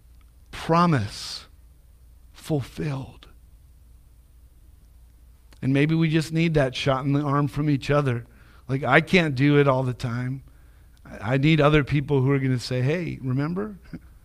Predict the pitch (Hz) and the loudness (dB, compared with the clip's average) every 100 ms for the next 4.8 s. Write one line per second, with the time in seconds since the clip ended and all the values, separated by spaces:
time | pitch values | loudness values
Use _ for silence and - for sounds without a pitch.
0 | - - - - 147 156 196 196 - 165 | -20 -20 -16 -2 2 4 6 6 6 8
1 | 185 196 214 180 - 185 185 214 190 185 | 8 6 4 2 6 6 6 4 2 4
2 | 208 202 165 190 180 - - - 175 180 | 2 2 0 0 -2 -8 -10 2 4 6
3 | 196 202 208 202 165 156 - - 175 202 | 8 8 6 4 2 2 -2 -4 4 4
4 | 196 185 185 147 95 - - - | 6 4 4 2 -2 -10 -12 -14